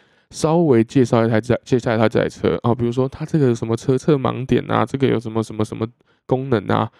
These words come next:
然后旁边那个菜鸟就会跟你说：“哦，干，我跟你讲，现在G T I真的很少啦，真的超少的，你真的有喜欢就要赶快决定。”就是你的意图太明显了。当然我知道你是要卖我们东西，但是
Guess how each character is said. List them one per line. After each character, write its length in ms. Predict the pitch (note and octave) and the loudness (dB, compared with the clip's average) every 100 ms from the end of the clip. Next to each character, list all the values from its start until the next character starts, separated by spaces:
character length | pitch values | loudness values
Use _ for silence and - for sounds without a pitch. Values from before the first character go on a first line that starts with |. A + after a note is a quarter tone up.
| _ _ _ _ | _ _ _ _
然 100 | C3 | 0
后 60 | C#3 | 2
旁 160 | D3 | 2
边 100 | C3 | 2
那 120 | D3 C3 | 2 2
个 180 | A#2 | 0
菜 180 | A2 C#3+ | 0 -2
鸟 120 | A#2 | 0
就 100 | A2 | 2
会 60 | A#2+ | 0
跟 80 | A#2 | 0
你 40 | |
说 140 | A2+ C#3+ | -2 -2
：“哦， 200 | D#3+ C3 | -2 0
干， 120 | F#3 | -2
我 80 | D3 | 0
跟 140 | E3+ | 0
你 20 | |
讲， 140 | E3+ D#3+ | 0 0
现 100 | F#3+ | 0
在 60 | |
G 140 | F3+ D#3+ | -2 0
T 120 | D#3+ | 0
I 80 | D3 | 0
真 140 | D#3+ | 0
的 80 | D3 | 0
很 180 | B2 C3 | 0 -2
少 200 | - G2 | 0 0
啦， 100 | E2 - | 0 -2
真 140 | C#3+ | -2
的 80 | C3+ | 0
超 220 | - C3 | 0 -2
少 180 | C#3 E2+ | 0 -2
的， 180 | D2+ C2+ - _ _ | -2 -4 -10 _ _
你 120 | - B2+ | -4 0
真 160 | D3 | 2
的 80 | D3+ | 4
有 120 | B2+ | 4
喜 180 | C3+ A#2 | 2 0
欢 160 | A#2+ A2+ | 0 2
就 100 | C3 | 0
要 40 | |
赶 120 | A2+ | 0
快 60 | A2 | -2
决 180 | - G2+ | 0 -2
定。” 160 | A#2 | -2
就 140 | A2 G3 | -4 -2
是 180 | F#3+ F3+ _ _ _ _ _ _ - | -2 -6 _ _ _ _ _ _ -4
你 140 | C3+ | -2
的 160 | B2+ C3+ | 0 -2
意 100 | G#3+ | -2
图 160 | C3 A#2 | -2 0
太 140 | D#3 | 2
明 200 | B2 A2 | 0 0
显 140 | G#2+ G2 | 0 0
了。 100 | A2 | 0
当 140 | F#3 | 2
然 160 | E3+ A#2+ | 4 4
我 80 | |
知 140 | G#2+ C3 | 2 2
道 200 | D#3 C3+ | 2 2
你 120 | A2+ | 0
是 140 | A2 C3+ | -2 0
要 60 | |
卖 120 | C3+ B2+ | 2 2
我 60 | |
们 160 | G#2 G#2 | 0 0
东 180 | A2 A2+ | -2 -2
西， 200 | A#2 A2+ | -4 0
但 100 | E3 | 0
是 380 | - E3+ C3+ | 0 2 0